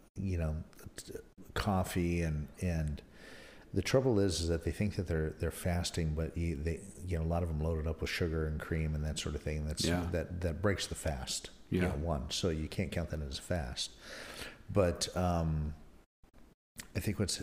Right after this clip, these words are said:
Speaker 1: what's interesting is that you have to know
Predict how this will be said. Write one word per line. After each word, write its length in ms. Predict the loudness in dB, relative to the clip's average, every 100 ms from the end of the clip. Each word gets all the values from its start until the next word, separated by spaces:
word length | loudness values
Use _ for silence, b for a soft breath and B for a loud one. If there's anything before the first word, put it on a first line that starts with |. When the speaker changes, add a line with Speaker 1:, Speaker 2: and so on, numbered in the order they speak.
| -6
Speaker 1:
what's 340 | -2 0 0 2
interesting 520 | 2 2 2 0 0
is 180 | 0 2
that 220 | 0 0 -6 B B B B B -20 -20 -20 _ -20 -20 -10 2
you 160 | 2
have 400 | 4 2 2 0
to 680 | -4 2 4 6 4 4 0 -2
know 800 | 2 4 6 6 6 4 4 2